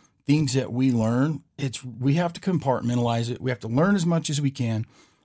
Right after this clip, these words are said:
but we don't want it to prohibit us taking action, because that intelligence, that learning, that preparation, if it was th-,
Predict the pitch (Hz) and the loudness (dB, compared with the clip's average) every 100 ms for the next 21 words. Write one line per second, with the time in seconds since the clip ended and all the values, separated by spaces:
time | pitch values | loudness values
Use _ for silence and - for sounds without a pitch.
0 | _ - 117 123 117 113 151 139 135 135 | _ -10 -6 -4 -2 0 0 0 0 0
1 | 123 - 113 117 120 123 113 110 - 120 | 0 -6 -8 -4 -2 -2 -2 -4 -4 -4
2 | 107 110 110 110 107 107 107 120 - 135 | -4 -2 -2 -2 -4 -4 -2 -2 0 0
3 | 104 - - _ _ - 165 151 160 147 | 0 -10 -20 _ _ -2 -2 0 0 0
4 | 147 139 131 139 123 - 135 151 131 135 | 2 2 2 0 0 0 0 0 2 6
5 | 139 135 131 110 139 151 - 147 139 123 | 6 8 6 2 -2 -4 -4 -4 -4 -4
6 | 123 127 - 143 165 - _ _ _ 135 | -4 -2 -2 -2 -4 -8 _ _ _ -4
7 | 131 170 180 147 101 101 | 0 0 2 0 0 -4